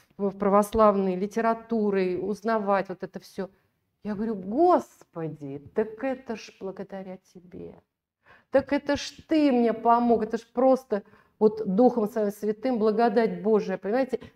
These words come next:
я сама, чтобы я сама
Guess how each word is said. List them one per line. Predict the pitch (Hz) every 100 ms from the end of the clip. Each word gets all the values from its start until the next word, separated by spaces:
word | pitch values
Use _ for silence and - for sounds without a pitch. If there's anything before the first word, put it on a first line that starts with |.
| -
я | 180 233 302
сама, | 294 208 202 196 262 359 320 - _ _ _ _ _ _
чтобы | - - 214 220
я | 247 269
сама | - 185 185 226 254 160